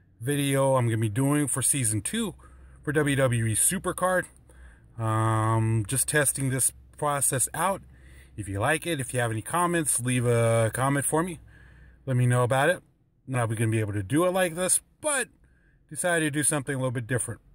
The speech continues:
Um, like I said, season three for Supercard is coming up this Wednesday. So many questions, so many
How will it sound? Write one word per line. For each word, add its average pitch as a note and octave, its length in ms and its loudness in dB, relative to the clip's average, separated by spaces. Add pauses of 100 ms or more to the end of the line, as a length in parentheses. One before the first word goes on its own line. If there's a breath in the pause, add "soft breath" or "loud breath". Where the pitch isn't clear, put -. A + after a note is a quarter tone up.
(180)
Um, B2+ 920 2 (1300 soft breath)
like D3 120 -6
I - 40 -6
said, B2+ 180 -2
season G#3 340 -2
three D#3 320 -4
for C#3 280 -4
Supercard D#3+ 600 2
is B2 140 2
coming C3+ 300 0
up B2 200 0
this A#2+ 420 0
Wednesday. D3 760 -2 (720 soft breath)
So - 240 -2
many D#3 140 0
questions, D#3 840 -2 (100)
so - 460 0
many D3 760 -2